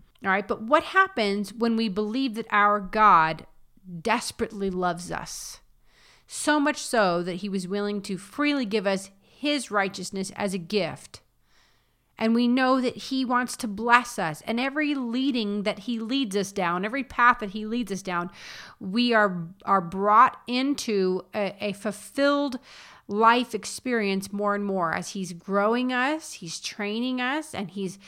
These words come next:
he's teaching us to walk out his kingdom principles,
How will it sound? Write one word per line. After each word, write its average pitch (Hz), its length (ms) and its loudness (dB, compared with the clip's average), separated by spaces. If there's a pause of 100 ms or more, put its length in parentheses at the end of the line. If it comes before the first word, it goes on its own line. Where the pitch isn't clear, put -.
(260)
he's 196 180 -8
teaching 247 460 -4
us 254 160 -4
to 208 140 -6
walk 190 500 4
out 202 400 4
his 202 280 -6
kingdom 226 460 -4
principles, 262 920 -6